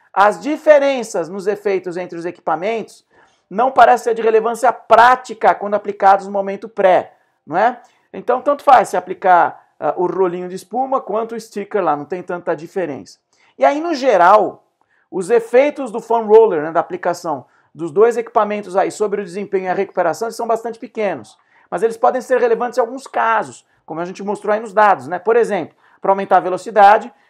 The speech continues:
eh, e aumentar a flexibilidade, ou mesmo pra reduzir a sensação de dor muscular. E por fim, as evidências, eh, parecem justificar o uso generalizado do foam roller como atividade de aquecimento,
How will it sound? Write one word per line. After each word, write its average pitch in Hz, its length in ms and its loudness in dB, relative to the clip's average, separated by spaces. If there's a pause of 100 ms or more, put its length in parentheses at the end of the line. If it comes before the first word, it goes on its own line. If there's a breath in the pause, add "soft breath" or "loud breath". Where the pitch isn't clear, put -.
(160)
eh, 185 560 6
e 214 40 2
aumentar 220 400 4
a 214 40 4
flexibilidade, 214 960 2
ou 311 160 2
mesmo 226 320 2
pra 233 140 2
reduzir 208 560 -4 (200)
a 185 120 0
sensação 196 680 -4 (180 soft breath)
de 160 140 -12
dor 165 300 -2
muscular. 156 640 -2 (320)
E 208 60 -12
por 262 160 -6
fim, 254 320 -8 (260)
as 190 220 2
evidências, 233 920 -8
eh, 156 200 -4
parecem 226 640 4
justificar 208 1040 -2 (260 loud breath)
o 175 120 -12
uso 233 300 -8
generalizado 233 1120 0
do 202 80 -6
foam 226 240 -4
roller 202 280 0
como 202 200 -4
atividade 185 400 0
de 196 40 -2
aquecimento, 185 720 -8